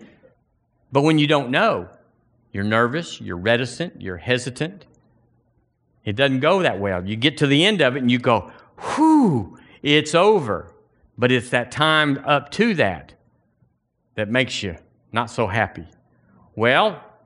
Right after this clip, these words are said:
we gotta know the outcome. Truth always wins. So if I'll align with truth, agree with truth,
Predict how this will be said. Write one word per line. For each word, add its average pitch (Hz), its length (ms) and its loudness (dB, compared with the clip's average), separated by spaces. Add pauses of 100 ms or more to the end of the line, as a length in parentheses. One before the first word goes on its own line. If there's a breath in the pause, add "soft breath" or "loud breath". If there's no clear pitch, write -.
(180)
we 147 200 0
gotta 131 200 0
know 131 160 2
the 139 160 0
outcome. 165 560 -4 (1700)
Truth 180 320 2
always 147 460 4
wins. 214 300 2
So 143 140 2
if 120 60 2
I'll 160 240 2
align 156 400 2
with 139 140 -2
truth, 180 320 2
agree 139 280 0
with 135 180 -4
truth, 160 360 0